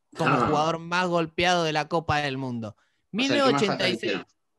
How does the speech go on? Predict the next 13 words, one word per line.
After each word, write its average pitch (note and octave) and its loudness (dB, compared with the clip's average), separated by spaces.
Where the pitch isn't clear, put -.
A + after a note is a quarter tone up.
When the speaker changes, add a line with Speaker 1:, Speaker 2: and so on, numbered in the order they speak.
Speaker 1:
Exactamente, F3+ -2
mil B3+ -6
novecientos C4 -2
ochenta F#3 -4
y E3+ -10
seis, A#3+ -2
cincuenta F3 -8
y F3 -4
tres G3 -4
faltas A3 -6
en D#3 -6
siete F3+ -2
partidos. C#3 -8